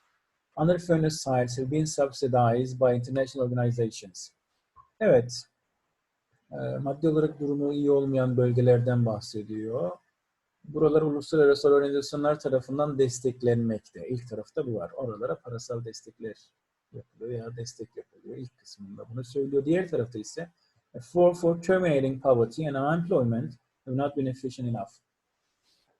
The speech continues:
Çabalar, neyi ça-, yok etmeye, bitirmeye çalışma için çabalar sarf ediliyor. Yoksulluğu ve işsizliği bitirme çabaları yeterince etkili olmadı.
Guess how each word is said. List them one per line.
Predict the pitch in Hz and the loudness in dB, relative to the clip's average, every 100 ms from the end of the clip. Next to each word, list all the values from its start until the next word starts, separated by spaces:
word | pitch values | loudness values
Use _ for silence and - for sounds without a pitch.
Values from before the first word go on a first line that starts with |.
| _ | _
Çabalar, | - 160 214 185 139 - 135 | 2 4 4 6 4 2 -4
neyi | 156 | -4
ça-, | 165 135 120 - 117 | 0 0 0 -4 -4
yok | 120 127 | -2 -4
etmeye, | 123 120 117 117 | -2 -2 -2 -2
bitirmeye | 117 123 120 113 | -4 -2 0 0
çalışma | 120 113 - - - 117 110 107 - - - - _ _ _ _ | -2 -4 -8 -18 -12 -10 -8 -8 -10 -16 -20 -20 _ _ _ _
için | - 110 | -12 -12
çabalar | - 110 110 107 104 | -8 -6 -4 -6 -8
sarf | - 107 110 | -12 -12 -12
ediliyor. | 104 127 175 | -10 -4 0
Yoksulluğu | 151 151 - 160 156 143 | 2 0 0 0 4 4
ve | 135 | 4
işsizliği | 131 127 143 131 131 127 120 123 - - _ _ _ 127 | 0 -4 -6 -4 -2 0 0 0 -8 -16 _ _ _ -14
bitirme | 120 139 143 156 | -8 -4 -2 -4
çabaları | 156 147 120 120 110 107 135 170 180 - _ _ _ _ _ _ - | 0 4 4 4 2 2 2 2 -2 -10 _ _ _ _ _ _ -10
yeterince | - 127 113 107 113 | -6 -4 -4 -4 -4
etkili | 120 120 147 160 | -4 -6 -2 0
olmadı. | 117 104 95 - | 0 -2 -10 -16